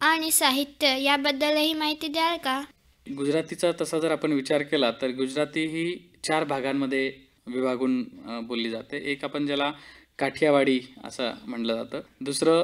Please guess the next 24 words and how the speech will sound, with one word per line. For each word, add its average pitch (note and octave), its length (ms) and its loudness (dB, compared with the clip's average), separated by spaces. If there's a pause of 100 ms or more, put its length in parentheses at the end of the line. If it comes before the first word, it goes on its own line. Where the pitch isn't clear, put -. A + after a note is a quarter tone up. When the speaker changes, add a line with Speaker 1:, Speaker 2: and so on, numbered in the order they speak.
Speaker 2:
उत्तर D3+ 300 0
गुजराती, D3 680 0 (160)
त्याच्यानंतर C3+ 640 0
बरोडा C3+ 400 2
आणि D3 200 4
त्या C#3+ 160 2
भागामध्ये, A#2+ 480 -4
म्हणजे B2+ 160 -8
साधारणतः C3 400 -6
पूर्व D3+ 340 2
भागामध्ये A#2+ 420 0
बोलली A#2 300 -4
जाणारी, A2 360 -6 (340)
आणि C3+ 180 0
त्याच्यानंतर E3+ 400 0
दक्षिण D#3+ 340 4
विभागामध्ये A#2+ 500 2
बोलली A2 280 -6
जाणारी A2+ 320 -6
गुजराती. A#2+ 500 -8 (280)
आणि F3+ 500 -2
या F3+ 520 4 (220)
गुजरातीमध्ये D3 760 4 (220)
भिल्ल, E3 540 4